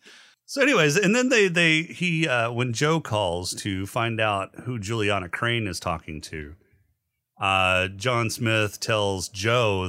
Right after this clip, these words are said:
that, uh, the guy that she's talking to is actually part of the S D, which is a subgroup of the S S. It was the, basically the spy network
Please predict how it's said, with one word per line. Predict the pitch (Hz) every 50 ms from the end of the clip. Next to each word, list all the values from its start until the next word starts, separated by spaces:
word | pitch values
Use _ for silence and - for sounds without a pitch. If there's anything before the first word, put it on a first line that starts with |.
| 85 82
that, | 92 92 90 90 87 87 87 90 - - - - _ _ _ _ _ _ _ _ _ _ _ -
uh, | 90 92 90 90
the | 85 87 90
guy | 90 123 127 135 127
that | 113 104
she's | - - 127 104 -
talking | - 123 139 156 - 117 95 90
to | - - 104 98 92
is | 90 85
actually | 101 98 90 - - 92
part | 82 - 101 92
of | 85
the | 80 80 78
S | 78 -
D, | - 92 82 107 113 98 76 71 76
which | 80 101 101 92 87 - - - - - - _ _ _ _ _ _ _ _ _ _ _ _ _ _ _ _ -
is | 113 110 95
a | 101 98
subgroup | - - - - - 185 208 220 175 151 113 101 101 92 87 85 90 107 - - - _ _ _ _ _ -
of | 107 101 98 87 85
the | 98 92 92
S | 92 90 87 - -
S. | 85 80 76 78 80 80 - -
It | 104 101
was | 104 98 98 92 85 82 -
the, | - 95 92 90 90 87 85 85 80 78 - _ _ _ - 233 -
basically | 113 135 170 160 - 151 - 120 101
the | 82 87
spy | - - - 120 117 120 117
network | 104 98 87 82 87 82 80 78 78 80 - - -